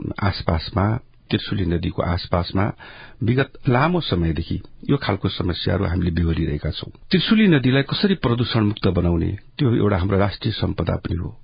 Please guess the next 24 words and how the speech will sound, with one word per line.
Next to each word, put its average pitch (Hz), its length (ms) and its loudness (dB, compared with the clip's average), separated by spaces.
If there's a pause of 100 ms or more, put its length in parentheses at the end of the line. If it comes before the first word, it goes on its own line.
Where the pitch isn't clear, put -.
हामीले 135 340 4
त्यो 143 360 2 (260)
त्रिशुली 160 360 2
नदीलाई 110 400 4
स्वच्छ, - 420 -2
हराभरा, 113 640 2 (400)
सधैँ 160 340 4
सङ्लो 139 560 2 (400)
बनाउन 117 280 4
सक्यौँ 98 420 0
भने 117 240 2 (260)
हाम्रो 135 300 4
एउटा 120 180 2
आम्दानीको 95 520 2
स्रोत - 400 -2
पनि 104 120 2
हो 80 140 -2
धादिङवासीको। 85 800 -2 (120)
त्यहाँ 101 160 4
र्याफ्टिङ 104 340 2
गर्न 95 260 0
धेरै 107 200 2
मानिसहरू 98 460 0
जान्छन्। 87 400 0